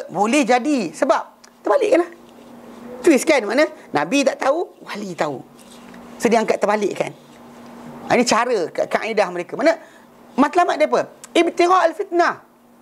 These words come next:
Kalau dia kata, kalau sekiranya fitnah tak dapat disebarkan, dia tak dapat kutip duit orang. Duit manusia tak boleh kutip. Bila manusia tahu semua ni ada jalan masing-masing untuk kepada Allah Ta'ala. Semua Allah Ta'ala dengar doa kita masing-masing. Allah Ta'ala dengar doa kita semua sekali. Tak timbul tajuk kita akan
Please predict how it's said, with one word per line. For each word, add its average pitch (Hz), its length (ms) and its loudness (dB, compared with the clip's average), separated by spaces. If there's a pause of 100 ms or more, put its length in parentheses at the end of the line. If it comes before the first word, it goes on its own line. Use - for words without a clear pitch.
(320)
Kalau 349 180 4
dia 370 160 -4
kata, 339 240 2
kalau 320 240 0
sekiranya 330 640 0
fitnah 277 320 -2
tak - 160 -4
dapat - 160 -4
disebarkan, 233 640 0
dia - 320 -12
tak - 160 2
dapat - 80 0
kutip 262 240 0
duit 262 80 4
orang. - 400 0
Duit 247 160 0
manusia 320 400 2
tak - 80 2
boleh 294 160 2
kutip. 269 200 2 (680)
Bila 285 160 4
manusia 302 160 -2
tahu 294 240 2
semua 294 160 2
ni 285 160 2
ada 269 160 0
jalan 262 240 0
masing-masing 233 560 -2 (320)
untuk 202 240 -2
kepada 214 160 4
Allah 214 80 -4
Ta'ala. 202 260 0 (300)
Semua 285 240 4
Allah 285 80 2
Ta'ala 277 160 -2
dengar 285 160 0
doa 294 240 2
kita 254 240 -4
masing-masing. 214 480 -4 (160)
Allah - 160 0
Ta'ala 226 80 -4
dengar 214 240 2
doa 190 160 0
kita 180 240 -6
semua 160 160 -6
sekali. 151 320 -4 (400)
Tak - 160 -2
timbul 370 240 4
tajuk 233 240 -2
kita 220 240 -2
akan 220 80 0